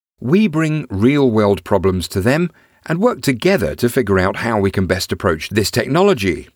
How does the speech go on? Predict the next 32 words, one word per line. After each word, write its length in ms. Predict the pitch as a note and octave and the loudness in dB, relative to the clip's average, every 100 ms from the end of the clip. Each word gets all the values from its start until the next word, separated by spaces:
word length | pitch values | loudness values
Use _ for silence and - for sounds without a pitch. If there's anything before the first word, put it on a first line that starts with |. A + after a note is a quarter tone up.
| - | -6
says 340 | - A2+ G2+ | 0 2 2
his 140 | G2+ | -2
program 460 | F2 A#2+ G#2 G2 F#2 | -2 0 2 2 -2
partner 400 | E2+ F2+ D#2 A2+ | -2 -4 -2 -4
Takeshita. 840 | - F#2 E2+ G2+ F#3+ F#3+ F#2 C#2 - _ _ _ _ _ - | -2 -4 -4 -4 -2 0 -2 -4 -10 _ _ _ _ _ -2
I 140 | D#3 | 0
B 160 | D3+ D3+ | 2 2
M 240 | C#3 C#3+ | 2 2
runs 300 | C3+ C3+ C3 | 2 2 -2
quantum 460 | - C#3 C3+ B2 B2 | -2 0 2 2 2
computers 600 | B2 A2+ B2 A2 A2 G2 | 0 2 2 2 0 -2
in 160 | A#2 | -2
its 200 | A2+ A2 | -2 -2
historic 580 | - A2 - A#2 A2 - | -6 -6 0 2 2 0
headquarters 640 | A2 A#2+ - A2 G2 A#2 | -4 -4 -2 0 0 0
of 120 | B2 B2+ | 0 2
Yorktown, 580 | G3 - G#2+ D2+ C2+ | 0 0 -6 -6 -6
New 140 | F2 A2 | -2 0
York, 400 | D3 E3+ - - - _ _ _ _ _ - | 2 0 0 -8 -20 _ _ _ _ _ -4
while 360 | B2 C3+ B2+ | 2 4 4
Google 380 | A#2 D#3+ G#3+ C#3+ | 2 0 2 0
systems 540 | G2 C3 - D3 F3+ - _ _ | 0 -2 -2 -2 -4 -8 _ _
stand 400 | - - A3+ G#3+ | -6 -2 0 2
in 100 | D#3+ | 2
a 60 | A#2 | 2
lab 240 | G2+ F#2+ | 2 0
in 100 | F#2+ | -2
Santa 320 | - F#2 E2+ | -2 -4 -2
Barbara 400 | E2 B2 G2 E2+ | 0 0 2 0
in 140 | D#2+ F2+ | -2 -4
Southern 320 | - F2+ E2+ | -2 -2 -4
California 640 | F#2+ E2+ - B2 A#2+ A#2 | -4 -4 0 2 4 2